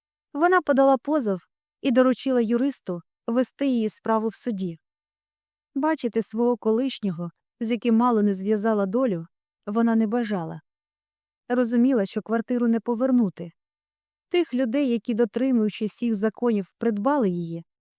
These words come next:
ніякий суд не змусить виселитись. А от можливість витребувати у колишнього нареченого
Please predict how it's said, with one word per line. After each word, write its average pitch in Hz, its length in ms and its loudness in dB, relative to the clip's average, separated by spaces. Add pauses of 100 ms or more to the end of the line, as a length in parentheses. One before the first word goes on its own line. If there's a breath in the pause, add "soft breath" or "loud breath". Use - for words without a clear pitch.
ніякий 285 440 2
суд 294 320 -4
не 196 100 0
змусить 208 440 0
виселитись. 180 720 -4 (760)
А 262 120 6
от 254 140 2
можливість 240 640 0
витребувати 202 720 -2
у 202 80 -4
колишнього 202 680 0
нареченого 196 680 -2